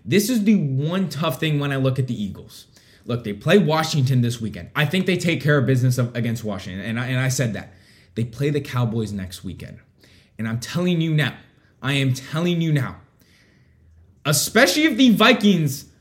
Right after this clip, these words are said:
I mean, i-, i-, if the Vikings beat the Packers, then the Eagles will try their hardest because actually the Vikings could top the, the Eagles.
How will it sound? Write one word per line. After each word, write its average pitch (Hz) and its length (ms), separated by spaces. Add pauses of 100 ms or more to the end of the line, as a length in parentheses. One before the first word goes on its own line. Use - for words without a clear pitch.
(120)
I 185 60
mean, 208 220
i-, 170 200
i-, 185 220
if 175 120
the 180 80
Vikings 254 420
beat 208 160
the 180 60
Packers, 165 380
then 156 120
the 151 60
Eagles 185 340
will 151 380
try 185 400
their 147 140
hardest 156 420
because 135 280
actually 135 240
the 123 60
Vikings 135 340
could 123 160
top 139 380
the, 120 100
the 110 340
Eagles. 113 380